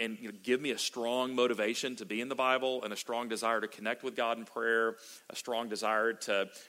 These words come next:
really go deep in my relationship with God and even the way I serve and love other people and to share my faith. If God wants to change my heart on that, man, I'm all ears, and he can do that anytime he wants. But for now, I'm just gonna kinda go through the motions. And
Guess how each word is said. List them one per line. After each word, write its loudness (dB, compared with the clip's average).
really 0
go 2
deep -4
in 0
my 0
relationship -2
with -8
God 2
and -6
even -4
the -4
way 0
I 0
serve 0
and -4
love 0
other -2
people 0
and -2
to -4
share 0
my 0
faith. -2
If -4
God 4
wants -4
to -10
change -6
my -2
heart 0
on -2
that, 0
man, -6
I'm 0
all 2
ears, 2
and -8
he -6
can -8
do 0
that 2
anytime -4
he -2
wants. -4
But -12
for -6
now, -2
I'm -2
just -6
gonna -8
kinda -2
go 2
through -6
the -2
motions. -2
And 0